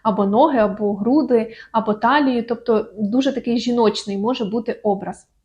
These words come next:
Зазвичай сильні сторони в своєму, е, тілі вони знають, тому можуть навіть оголяти ось ці зони. Хтось г-,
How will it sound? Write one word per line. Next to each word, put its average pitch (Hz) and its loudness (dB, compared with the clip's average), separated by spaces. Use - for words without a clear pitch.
Зазвичай 240 4
сильні 233 2
сторони 214 2
в 214 0
своєму, 214 0
е, 208 -4
тілі 226 0
вони 220 2
знають, 214 0
тому 262 0
можуть 262 -2
навіть 240 -4
оголяти 233 0
ось 214 -2
ці 254 0
зони. 202 -2
Хтось - 0
г-, 233 -6